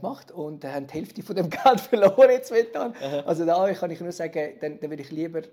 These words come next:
Speaker 1: äh, also habe ich mehr Erfolg mit Startups.
Speaker 2: Mhm.
Speaker 1: Und da ist, äh, da auch ein guter Freund, der
Speaker 2: Mhm.
Speaker 1: jetzt bezüglich, äh, äh,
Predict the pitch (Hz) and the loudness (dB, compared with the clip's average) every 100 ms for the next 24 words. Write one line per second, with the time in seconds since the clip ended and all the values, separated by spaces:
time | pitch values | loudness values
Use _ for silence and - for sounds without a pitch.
0 | - 156 143 143 - 131 131 139 135 139 | -20 -16 -14 -14 -16 -12 -10 -10 -10 -8
1 | 151 151 147 143 131 - 180 - 214 - | -8 -8 -10 -12 -16 -8 -6 -4 -8 -8
2 | 143 190 - _ _ _ - 131 135 135 | -16 -18 -20 _ _ _ -10 -8 -10 -12
3 | - 139 143 - - 139 - - 135 131 | -4 -2 -2 -6 -12 -10 -8 -8 -8 -6
4 | 127 - - 139 135 139 135 135 135 135 | -8 -12 -14 -12 -12 -12 -12 -10 -10 -10
5 | 147 151 151 135 135 135 - 127 - 131 | -10 -10 -10 -12 -12 -14 -14 -14 -12 -8
6 | 127 | -8